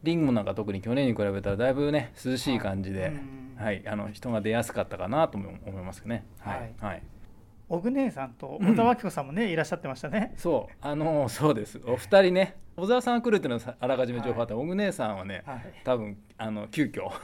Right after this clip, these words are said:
Speaker 2: <laughs>
Speaker 1: 参加していただいたんだと思うんですけど、
Speaker 2: はい。
Speaker 1: 二人の産業ね、親善大使揃い踏みということで盛り上げていただきました。
Speaker 2: うん。
Speaker 1: はい。
Speaker 2: はい。
Speaker 1: はい。
Speaker 2: さあ、まあ、これで、えー、フェスタ、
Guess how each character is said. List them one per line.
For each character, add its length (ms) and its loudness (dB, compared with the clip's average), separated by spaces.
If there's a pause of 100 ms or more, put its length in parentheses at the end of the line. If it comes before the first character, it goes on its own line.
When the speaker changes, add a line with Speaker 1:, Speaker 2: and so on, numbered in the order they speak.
(160)
Speaker 2:
<laughs> 360 10
Speaker 1:
参 160 2
加 140 4
し 40 -2
て 60 -2
い 40 -2
た 100 4
だ 80 8
い 60 2
た 120 2
ん 40 -2
だ 100 -2
と 60 -6
思 100 -8
う 20 -10
ん 40 -8
で 60 -12
す 60 -6
け 80 -2
ど、 60 -6
Speaker 2:
は 40 -10
い。 40 -12 (320)
Speaker 1:
二 240 6
人 100 2
の 100 -2
産 240 -2
業 200 -2 (360)
ね、 280 -4
親 220 -4
善 200 -4
大 160 -2
使 140 -12
揃 260 2
い 20 2
踏 120 -2
み 120 -2
と 80 -10
い 40 -8
う 40 -12
こ 100 -16
と 100 -14
で 80 -12
盛 180 -2
り 80 -4
上 60 -8
げ 60 -12
て 40 -14
い 40 -12
た 80 -10
だ 60 -10
き 60 -16
ま 100 -18
し 80 -18
た。 80 -18
Speaker 2:
う 40 -20
ん。 20 -20
Speaker 1:
は 160 -14
い。 40 -14
Speaker 2:
は 280 -12
い。 40 -14
Speaker 1:
は 120 -8
い。 80 -14 (1400)
Speaker 2:
さ 300 6
あ、 40 0
ま 140 2
あ、 20 -4
こ 140 2
れ 100 6
で、 480 4
え 40 2
ー、 20 0
フ 140 0
ェ 20 0
ス 120 -4
タ、 520 2